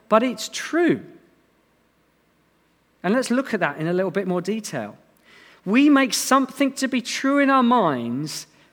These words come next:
that isn't actually, actually true. If we just listen to the word of truth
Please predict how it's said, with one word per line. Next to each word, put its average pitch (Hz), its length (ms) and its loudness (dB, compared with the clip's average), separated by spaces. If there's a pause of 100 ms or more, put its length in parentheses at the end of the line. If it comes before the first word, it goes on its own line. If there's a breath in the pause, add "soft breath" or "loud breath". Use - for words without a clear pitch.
that 214 340 0
isn't 247 420 0
actually, 180 560 -4
actually 175 440 -2
true. 143 440 -2 (560 soft breath)
If 220 240 4
we 349 200 6
just 302 340 4
listen 208 840 2 (200 loud breath)
to - 100 -2
the 208 100 4
word 165 280 4
of 143 100 -6
truth 156 580 -6